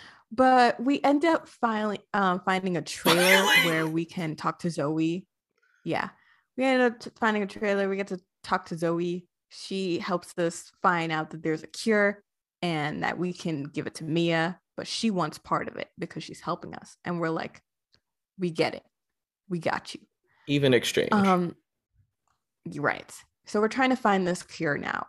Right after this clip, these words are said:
Speaker 1: We're trying to find ingredients for it. And while we're doing this, we run into Mama, who gets consumed by the mold that's around the house,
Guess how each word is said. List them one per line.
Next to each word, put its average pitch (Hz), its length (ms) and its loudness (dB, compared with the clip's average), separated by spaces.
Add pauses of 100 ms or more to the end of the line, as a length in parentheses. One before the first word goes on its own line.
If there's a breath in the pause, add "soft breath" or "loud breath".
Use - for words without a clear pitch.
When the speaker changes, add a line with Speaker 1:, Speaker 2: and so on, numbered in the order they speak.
Speaker 1:
We're 180 80 0
trying 180 180 2
to 190 40 0
find 170 160 0
ingredients - 580 -4
for - 280 -6
it. - 180 -14
And 180 100 0
while 180 140 4
we're 180 120 4
doing 240 300 4
this, 214 320 2
we 240 120 0
run 208 200 0
into 185 220 -4
Mama, 117 480 -4 (1600)
who 190 500 2
gets 202 240 0
consumed 254 920 0 (120)
by 160 600 -4 (160)
the 170 100 0
mold 180 760 -2
that's 170 200 -4
around 180 200 -2
the 170 80 -6
house, 196 500 -6